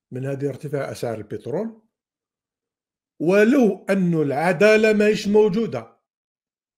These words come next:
كما يطمح الشعب الجزائري، ولو أن الجزائر ما راهيش مثل ما راهو يطمح الشعب الجزائري،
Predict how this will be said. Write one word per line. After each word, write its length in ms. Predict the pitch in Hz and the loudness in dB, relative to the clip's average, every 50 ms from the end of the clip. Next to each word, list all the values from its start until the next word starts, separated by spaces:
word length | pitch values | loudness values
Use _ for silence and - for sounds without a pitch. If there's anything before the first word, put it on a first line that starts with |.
| _ _ _ _ _ _ | _ _ _ _ _ _
كما 280 | 180 170 160 170 175 | -10 -8 -6 -6 -6
يطمح 240 | 180 175 180 156 131 | -6 -8 -10 -12 -12
الشعب 240 | 127 135 160 147 139 | -10 -10 -10 -10 -8
الجزائري، 600 | 135 131 139 117 123 - - - 110 101 95 - _ _ _ _ _ _ _ _ _ _ _ _ _ _ _ _ _ _ _ _ _ _ _ _ _ _ _ | -8 -8 -8 -8 -8 -10 -10 -10 -12 -14 -14 -18 _ _ _ _ _ _ _ _ _ _ _ _ _ _ _ _ _ _ _ _ _ _ _ _ _ _ _
ولو 520 | - 143 175 202 208 208 220 214 214 214 214 | -8 -4 0 2 2 6 6 6 6 4 2
أن 240 | 190 180 196 196 202 | -4 -4 -4 -2 -2
الجزائر 640 | 208 185 160 202 202 165 170 220 220 214 190 185 | -4 -2 -2 -2 -2 0 0 -2 -2 -2 -4 -4
ما 180 | 185 190 196 202 | -6 -6 -6 -6
راهيش 400 | 196 196 190 202 233 220 - 202 | -6 -4 -4 -4 -4 -4 -6 -6
مثل 300 | 208 214 202 214 214 208 | -6 -6 -6 -6 -8 -8
ما 200 | 202 196 214 214 | -6 -6 -6 -6
راهو 260 | 220 208 196 202 214 | -4 -4 -4 -4 -4
يطمح 280 | 220 214 220 208 180 170 | -4 -6 -8 -8 -8 -8
الشعب 300 | 180 170 - 214 185 190 | -8 -8 -8 -8 -6 -6
الجزائري، 640 | 185 175 185 165 175 180 156 135 113 92 - _ | -4 -4 -2 -2 -2 -4 -4 -4 -6 -10 -14 _